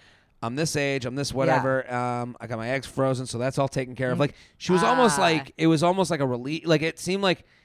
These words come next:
Speaker 1: maybe that's, like, the <laughs> answer to this. Maybe,
Speaker 2: But it
Speaker 1: like,
Speaker 2: ki-,
Speaker 1: you know, like,
Speaker 2: no,
Speaker 1: I, but
Speaker 2: I'm
Speaker 1: it's also,
Speaker 2: telling
Speaker 1: like,
Speaker 2: you.
Speaker 1: money
Speaker 2: Of
Speaker 1: solves
Speaker 2: course, it's
Speaker 1: everything.
Speaker 2: not cheap.
Speaker 1: You know,
Speaker 2: Right,
Speaker 1: it's
Speaker 2: right,
Speaker 1: not
Speaker 2: right.
Speaker 1: cheap, I'm sure.
Speaker 2: But to
Speaker 1: And
Speaker 2: have that, if you have that option, great, good for you.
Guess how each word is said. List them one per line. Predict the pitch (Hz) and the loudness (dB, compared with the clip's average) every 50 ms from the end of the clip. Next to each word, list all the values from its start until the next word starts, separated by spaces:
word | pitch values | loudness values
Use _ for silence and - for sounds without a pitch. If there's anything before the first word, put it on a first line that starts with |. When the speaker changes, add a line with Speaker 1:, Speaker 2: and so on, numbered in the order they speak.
| _ _ _ _ _ _ _ _ _ _ _ _ - | _ _ _ _ _ _ _ _ _ _ _ _ -4
Speaker 1:
maybe | 127 151 196 214 233 | 0 0 2 0 0
that's, | 190 185 185 185 - - | 0 0 -2 -2 -2 -2
like, | 180 165 - | -2 -2 -2
the | - 156 139 | -2 -4 -4
<laughs> | - - - | -4 -2 -2
answer | 190 180 151 - - 160 | -2 -2 0 0 0 0
to | 147 | 0
this. | 135 139 131 123 - | 0 -2 -4 -4 -2
Maybe, | 143 147 156 - | -2 2 4 4
Speaker 2:
But | 175 - | 4 4
it | 320 320 | 4 4
Speaker 1:
like, | 320 - 294 | 4 4 4
Speaker 2:
ki-, | 269 | 6
Speaker 1:
you | 202 | 6
know, | 180 175 190 | 6 6 6
like, | 185 185 - 233 | 6 4 4 6
Speaker 2:
no, | - 349 | 6 6
Speaker 1:
I, | 494 | 6
but | 480 262 | 6 6
Speaker 2:
I'm | 208 | 6
Speaker 1:
it's | 214 214 170 - | 6 4 2 4
also, | - 214 208 202 196 175 | 4 4 6 6 4 4
Speaker 2:
telling | 165 156 | 4 2
Speaker 1:
like, | 156 127 | 0 0
Speaker 2:
you. | - | -2
Speaker 1:
money | 151 160 156 151 151 139 | -2 -2 -2 -2 -4 -6
Speaker 2:
Of | 127 | -6
Speaker 1:
solves | - - 147 131 127 123 | -4 -2 0 0 0 2
Speaker 2:
course, | - 208 | 2 2
it's | 139 | 2
Speaker 1:
everything. | 127 135 131 123 123 | 2 0 -2 -2 -2
Speaker 2:
not | 147 143 113 | -4 -6 -8
cheap. | - - - - - | -8 -10 -10 -4 2
Speaker 1:
You | 147 151 | 4 6
know, | 147 143 | 6 6
Speaker 2:
Right, | 143 | 4
Speaker 1:
it's | - 156 | 4 2
Speaker 2:
right, | 156 | 0
Speaker 1:
not | 151 | 0
Speaker 2:
right. | - | 0
Speaker 1:
cheap, | - - 151 147 143 143 131 - | -2 0 0 2 2 2 0 0
I'm | 135 135 135 | -2 -2 -2
sure. | 127 - - 143 277 | -4 -2 4 6 6
Speaker 2:
But | - - | 8 8
to | - 285 | 6 6
Speaker 1:
And | - | 8
Speaker 2:
have | 302 262 269 277 240 | 8 8 8 8 8
that, | 262 240 220 - | 6 6 6 6
if | 220 208 | 2 0
you | 220 226 | -2 0
have | 233 214 220 208 | 0 0 2 4
that | 220 202 | 4 6
option, | 208 226 294 - - 202 170 | 6 4 4 2 -2 -4 0
great, | 160 208 233 240 | 0 0 0 0
good | - 165 - | -2 -6 -8
for | - 170 | -6 -6
you. | 160 190 202 117 - | -4 -2 -2 -4 -4